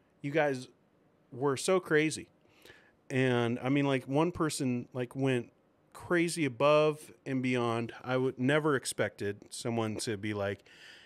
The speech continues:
you know, "You, you are doing good things on the internet, and I wanna help you." And, like, like that.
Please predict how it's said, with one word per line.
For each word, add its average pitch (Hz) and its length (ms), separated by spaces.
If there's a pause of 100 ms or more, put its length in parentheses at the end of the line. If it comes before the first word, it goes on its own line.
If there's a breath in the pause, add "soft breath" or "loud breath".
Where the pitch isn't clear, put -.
(340 loud breath)
you 123 100
know, 113 120
"You, 147 720
you 143 220
are 147 80
doing 127 300
good 123 180
things 127 260
on 117 100
the 113 120
internet, 113 440
and 107 120
I 117 140
wanna 117 200
help 113 240
you." 101 140 (500 loud breath)
And, 98 500
like, 104 380
like 110 240
that. 90 240